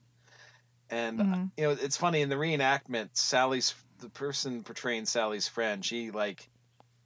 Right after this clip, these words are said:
Speaker 1: has this, like, this, this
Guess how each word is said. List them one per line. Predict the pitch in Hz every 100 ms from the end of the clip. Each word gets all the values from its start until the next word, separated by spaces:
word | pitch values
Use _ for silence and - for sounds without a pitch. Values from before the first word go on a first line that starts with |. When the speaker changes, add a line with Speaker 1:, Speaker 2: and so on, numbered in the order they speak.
| -
Speaker 1:
has | - 110 117
this, | 117 101
like, | 107 92 - _ _ _ _ _ -
this, | 104 - - _ _ _ _ _ _ _
this | 113 101 -